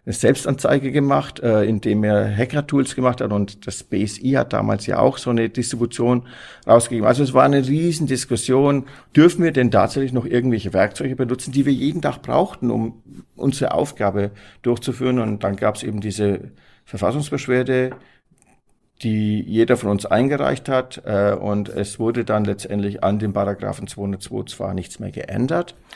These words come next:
aber es wurde eben richtig gestellt, also wer darf und wie ist das denn zu interpretieren, dieser Paragraph? Also man hat dadurch eben Rechtssicherheit erlangt, dass wenn man,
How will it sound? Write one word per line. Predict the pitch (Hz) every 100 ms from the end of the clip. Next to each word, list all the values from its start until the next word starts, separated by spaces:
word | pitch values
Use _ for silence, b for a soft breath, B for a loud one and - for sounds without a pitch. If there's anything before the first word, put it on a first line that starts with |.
| B B
aber | - 107
es | 113 -
wurde | 120 117
eben | 101 110 113 101
richtig | 117 120 135 120 -
gestellt, | 107 113 110 104 - -
also | - 98 - -
wer | 101 104 110 113 107
darf | 101 95 98 98 -
und | - 113 101
wie | 123 117
ist | -
das | 107 -
denn | 95
zu | -
interpretieren, | - 101 95 90 - 107 95
dieser | 90 92
Paragraph? | 85 85 82 - 87 -
Also | 95 92 - - -
man | - 104 101
hat | 110 - -
dadurch | 104 95 104 101
eben | 98 90
Rechtssicherheit | 76 113 - - - 110 95 87 87
erlangt, | 90 95 101 101 B B B -
dass | 95 - - _ _ -
wenn | - 110 117 127
man, | 127 123 -